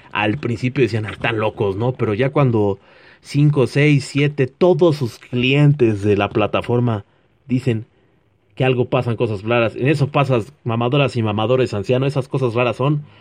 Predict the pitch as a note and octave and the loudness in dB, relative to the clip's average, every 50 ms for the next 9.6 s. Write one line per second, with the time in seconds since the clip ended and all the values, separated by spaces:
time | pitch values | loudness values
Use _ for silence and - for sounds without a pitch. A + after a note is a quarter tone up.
0 | - - - - _ _ B2+ A#2+ A#2+ A2+ A#2+ A#2+ B2 C3+ D3 D3 B2 B2 A2 G2 | -20 -20 -20 -20 _ _ 0 0 2 2 2 2 4 4 4 4 4 2 2 0
1 | A2+ G#2+ C3+ D3 D3+ D3 C3 A#2+ A2+ G#2+ G2 G#2 A#2 C#3 D3+ D3+ C3 C3 D3+ D3 | -2 0 2 2 2 2 2 2 0 0 -2 -2 0 2 4 4 4 4 2 2
2 | D3+ C#3+ B2 A2+ A2 A2 A#2+ C#3 D3+ E3 E3+ E3 D#3 D3 D3 - _ _ _ _ | 2 2 2 2 2 2 2 2 4 4 4 4 2 2 -2 -6 _ _ _ _
3 | _ _ _ _ _ - - - - - C3 B2+ C3 D3+ D#3+ D#3+ D3+ C#3 A#2+ A#2 | _ _ _ _ _ -20 -20 -12 -4 -2 0 4 4 4 4 4 4 2 2 0
4 | - - D#3+ E3 E3+ - - D3+ C#3+ C#3+ C#3 - - - - _ _ _ _ _ | -2 0 2 2 4 4 4 4 4 4 2 -2 -6 -14 -18 _ _ _ _ _
5 | _ _ _ _ - - - A2 A2+ A#2 B2 B2+ - C3 A#2+ - F3+ G3 D3 F3 | _ _ _ _ -14 -8 -4 0 0 0 0 0 -2 -2 2 4 4 4 6 6
6 | F3 D#3 - - _ _ _ _ _ _ _ _ _ _ - F3+ F3 D3 - - | 4 4 4 0 _ _ _ _ _ _ _ _ _ _ -4 -4 -4 -4 -4 -10
7 | _ _ - C3 A#2+ B2+ C3 A2+ B2+ A2 A2+ A2+ G2+ - B2+ B2 A#2+ A#2+ A2 G2 | _ _ -4 -2 0 0 0 0 -2 -2 -2 -2 -2 0 0 2 2 2 2 0
8 | - B2 A#2+ A#2 A#2 G#2 B2+ B2+ B2 A2 G2 B2+ B2+ A#2+ - A#2 G#2+ G2+ F2+ G2+ | 0 0 0 0 0 0 0 0 0 0 0 0 0 0 0 0 0 0 0 0
9 | F#2 - C3 D3 D3 C3+ - A#2+ A#2+ A#2+ A#2 | -2 0 2 2 2 4 4 4 2 2 2